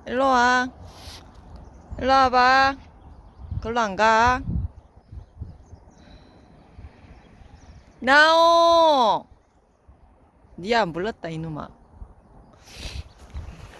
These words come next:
<laughs> 둘째, 언니의 소리 듣고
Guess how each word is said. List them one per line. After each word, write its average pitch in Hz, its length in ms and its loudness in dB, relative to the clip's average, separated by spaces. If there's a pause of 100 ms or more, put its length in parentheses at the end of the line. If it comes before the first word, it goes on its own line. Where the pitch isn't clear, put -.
(1500)
<laughs> 302 1700 -12
둘째, 226 1200 0
언니의 240 320 -6
소리 240 220 -8
듣고 214 340 -4